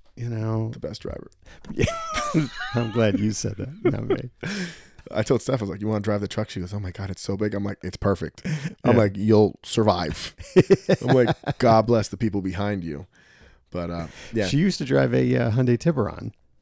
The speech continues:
Speaker 1: my wife.
Speaker 2: That was my first car.
Speaker 1: Yeah, I, when you said it to me, I, I totally, uh,
Speaker 2: Ugh. Her
Speaker 1: I
Speaker 2: name was Bonnie, two thousand three, Rally
Speaker 1: Yeah,
Speaker 2: Red
Speaker 1: that's
Speaker 2: Hyundai
Speaker 1: what she
Speaker 2: Tiburon.
Speaker 1: had. Yeah, she had, not Rally Red, but, uh,
Speaker 2: Oh,
Speaker 1: she had
Speaker 2: I
Speaker 1: it in
Speaker 2: love
Speaker 1: white.
Speaker 2: that. I love that car.
Speaker 1: Did, was that the one with the blue, uh, lighting inside?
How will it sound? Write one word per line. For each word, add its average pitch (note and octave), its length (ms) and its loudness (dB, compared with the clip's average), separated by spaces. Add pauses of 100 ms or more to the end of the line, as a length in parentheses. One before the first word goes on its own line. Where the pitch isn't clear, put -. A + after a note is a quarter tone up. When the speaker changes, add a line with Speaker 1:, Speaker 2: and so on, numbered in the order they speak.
(500)
Speaker 1:
my F#2 140 0
wife. F2+ 420 -2
Speaker 2:
That F2 100 -2
was F2+ 100 -4
my F2+ 100 -6
first E2+ 240 -12
car. E2+ 280 -10 (100)
Speaker 1:
Yeah, C#3 400 2
I, G#2 140 -8 (540)
when A2 180 0
you F#2+ 100 -2
said C#3+ 180 0
it A#2 100 -2
to - 100 -6
me, F#2 100 0
I, F#2+ 280 -4
I F#2 40 -2
totally, F2+ 560 -4
uh, F#2 60 0
Speaker 2:
Ugh. F#2+ 320 -2 (960)
Her F2+ 100 -4
Speaker 1:
I - 40 -2
Speaker 2:
name F#2+ 160 -2
was F#2+ 100 -6
Bonnie, F#2+ 320 -8
two G2 180 -10
thousand G2+ 360 -6
three, G2+ 360 -8 (400)
Rally G2 300 -2
Speaker 1:
Yeah, G2+ 60 -2
Speaker 2:
Red G2+ 200 -2
Speaker 1:
that's F#2+ 220 0
Speaker 2:
Hyundai G2 40 0
Speaker 1:
what G2 100 0
she G2+ 100 -2
Speaker 2:
Tiburon. - 220 0
Speaker 1:
had. F#2+ 160 -6
Yeah, G#2 220 -6
she F#2+ 220 -8
had, F#2+ 280 -2
not G2+ 320 -2
Rally F#2+ 260 -4
Red, F#2+ 240 -4
but, - 140 -8 (160)
uh, E2+ 300 -4
Speaker 2:
Oh, F#2+ 180 -4
Speaker 1:
she F#2+ 60 0
had G2+ 80 2
Speaker 2:
I F#2+ 40 0
Speaker 1:
it F#2 40 0
in F2+ 40 2
Speaker 2:
love F2 80 0
Speaker 1:
white. G2 260 -2 (220)
Speaker 2:
that. G2+ 60 -12
I - 20 -10
love F2 240 -12
that F#2 180 -12
car. F#2 260 -14
Speaker 1:
Did, A#2+ 260 0
was A2 160 2
that B2 100 2
the C3 60 -4
one C3 100 0
with A#2+ 80 -4
the - 60 -10
blue, A2+ 400 2
uh, A#2 460 -2
lighting G#2+ 520 -2
inside? A#2 460 -4